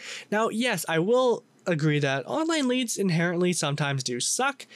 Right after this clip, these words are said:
but that's because the systems in place are awful, which means that the agents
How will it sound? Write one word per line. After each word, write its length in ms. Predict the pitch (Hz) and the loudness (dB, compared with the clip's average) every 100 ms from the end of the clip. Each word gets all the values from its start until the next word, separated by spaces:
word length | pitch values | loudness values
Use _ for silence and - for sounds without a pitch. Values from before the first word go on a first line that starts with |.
| - - - | -20 -20 -4
but 100 | 202 | -2
that's 140 | 269 | 0
because 220 | - 262 226 | 0 -2 0
the 80 | |
systems 500 | 196 - 208 226 202 | -2 0 0 2 0
in 220 | 180 180 175 | 2 2 0
place 480 | - 170 160 156 - | 0 2 2 0 -2
are 260 | 139 131 - | -4 -4 -2
awful, 460 | 170 196 240 254 - - - - | -2 0 0 0 -2 -14 -16 -2
which 220 | 175 165 | -2 2
means 400 | 196 277 226 170 | 2 4 2 2
that 260 | 143 160 160 | 0 0 -2
the 80 | - | -2
agents 440 | 180 226 339 - | -2 0 0 -2